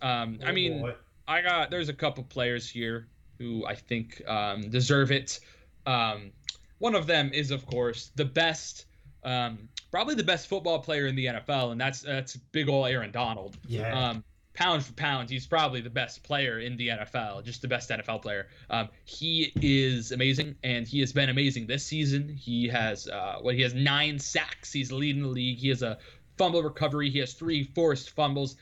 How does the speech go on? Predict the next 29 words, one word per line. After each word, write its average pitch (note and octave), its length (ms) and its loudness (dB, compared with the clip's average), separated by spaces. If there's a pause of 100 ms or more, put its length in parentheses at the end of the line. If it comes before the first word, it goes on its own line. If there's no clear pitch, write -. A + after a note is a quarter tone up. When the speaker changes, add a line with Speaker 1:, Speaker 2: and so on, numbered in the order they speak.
(240)
Speaker 1:
Um, A#2+ 240 0
I C#3 80 -2
mean, D3 140 0
this E3+ 200 2
is C3+ 120 -4
the C3 60 0
defensive C3+ 500 -2
player C3+ 180 6
of A#2 80 0
the A#2 60 -4
year B2 180 0
type A#2 220 -4
of - 60 -14
season G#2+ 300 -8
he A2+ 80 -4
is G#2 100 -6
currently - 360 -6
having. F#2 320 -8 (340)
Um, G#2+ 360 0 (240)
and C3 260 4
I, D3 120 0
I, D3+ 220 0 (200)
I D#3+ 80 2
get E3 260 0
that F#3+ 120 -8
there's C#3 200 0 (340)
already C#3+ 340 0
some B2+ 260 -4
voter A#2 500 -2